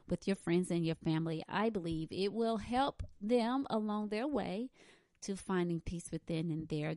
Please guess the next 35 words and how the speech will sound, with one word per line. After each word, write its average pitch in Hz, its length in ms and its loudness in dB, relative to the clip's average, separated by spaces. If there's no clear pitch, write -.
journey. 160 640 -2
Um, 180 420 4
I 202 120 0
do 254 160 0
wanna 269 240 4
share 170 420 0
one 196 460 0
thing 233 320 2
with 196 160 0
you 170 220 0
all. 165 340 0
I 170 60 -4
had 180 180 0
an 208 100 2
experience 262 1040 -2
today. 196 360 0
I'm 180 120 2
gonna 190 100 4
share 175 240 0
more 190 260 8
than 156 180 4
one 185 160 4
thing, - 320 -8
but 147 240 -6
I'm 185 120 0
gonna 175 160 0
share 151 260 -6
this 151 220 -8
with 139 140 -10
you. - 160 -12
I 180 120 -2
had 196 240 2
a 165 220 -2
really, 196 520 0
um, 165 380 -4